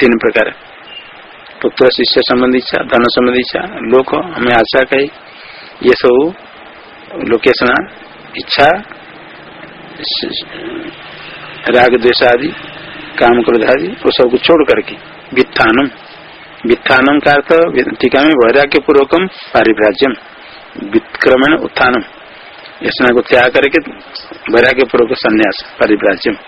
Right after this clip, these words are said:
वैराग्य पूर्वक पारिभ्राज्यम। दृढ़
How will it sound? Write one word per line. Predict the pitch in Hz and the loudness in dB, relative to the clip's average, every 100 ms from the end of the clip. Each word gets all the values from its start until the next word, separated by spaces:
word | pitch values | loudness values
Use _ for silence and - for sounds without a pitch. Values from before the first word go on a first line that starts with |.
| - - - - - - - 113 | -20 -20 -20 -20 -20 -18 -4 0
वैराग्य | 120 139 | 2 2
पूर्वक | 139 147 165 | 2 2 2
पारिभ्राज्यम। | - - 107 104 110 - 110 - - - - - - - - - - - - - - - - - - - - - - 110 | 0 0 -2 -2 -4 -6 -14 -18 -20 -20 -20 -20 -20 -20 -20 -20 -20 -20 -20 -20 -20 -20 -20 -20 -20 -20 -20 -20 -16 -2
दृढ़ | 117 117 | 2 4